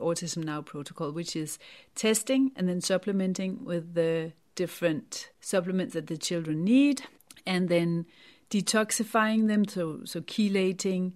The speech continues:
heavy metals, and that was basically it. Supplements and detoxification, lifestyle changes. Not, not much of it, not much lifestyle change, but removing the toxic, um, things from the home, like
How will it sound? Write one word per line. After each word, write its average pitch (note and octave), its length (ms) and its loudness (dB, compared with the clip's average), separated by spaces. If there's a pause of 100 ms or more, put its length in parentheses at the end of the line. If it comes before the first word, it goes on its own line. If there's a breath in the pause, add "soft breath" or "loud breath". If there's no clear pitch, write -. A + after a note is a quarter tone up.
heavy G3+ 300 2
metals, G#3 880 0 (260 loud breath)
and G3 640 2 (540)
that F#3 200 -2
was F#3+ 120 -8
basically A3 460 -4
it. - 380 -4 (200 loud breath)
Supplements D4+ 760 -2
and G3 280 -2 (120)
detoxification, G3 1000 -4 (200)
lifestyle - 480 -6
changes. - 580 -12
Not, F#3 300 -4
not F#3+ 240 -4
much E3 300 -4
of - 100 -18
it, - 160 -12
not G3 300 -4
much E3 320 -4
lifestyle D#3 460 -10
change, F3 340 -6
but D#3+ 160 -4 (720 loud breath)
removing F#3 680 2
the F3 100 -4
toxic, F3 680 -4 (180)
um, D#3+ 540 -8 (340)
things F3+ 320 -2 (220)
from E3 280 -2
the E3 80 -6
home, E3 380 -2
like - 360 -10